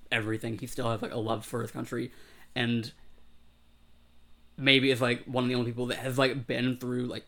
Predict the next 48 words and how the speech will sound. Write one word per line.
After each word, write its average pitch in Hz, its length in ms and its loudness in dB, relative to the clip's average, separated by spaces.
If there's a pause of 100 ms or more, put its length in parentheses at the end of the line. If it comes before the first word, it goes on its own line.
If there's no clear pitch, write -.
like, - 180 -10
has 139 140 0
been, 170 320 6 (120)
like, 123 200 -2 (680)
to - 100 -6
hell 135 180 6
and 117 100 2
back 120 460 0
in, 120 120 0
like, 117 140 -2
the 117 80 -4
worst 113 380 -2
parts 113 240 -8
of 127 80 -6
that 120 240 0 (480)
culture, 127 500 -6 (500)
um, 113 320 -2 (160)
and 131 160 0
doesn't 123 300 0
want 117 280 0
that 123 120 -6
to - 80 -10
be 123 80 -2
the 117 60 -4
case 127 240 -8
for 131 80 -6
everybody, 117 240 -2
that 123 180 -4 (100)
wants 123 340 -2
to, 123 80 -8
like, 117 120 -6
see - 160 -8
that 117 180 -4
change. 113 460 0 (480)
Um, 113 300 -2 (1040)
and 147 80 8
I 156 40 8
think, 151 120 6
like, 135 220 4
when 131 200 2
you 120 60 2
have 123 160 2
a 131 40 0
character, - 380 -2
<laughs> 175 40 2
like, 131 300 0
I - 60 0
mean, 151 240 6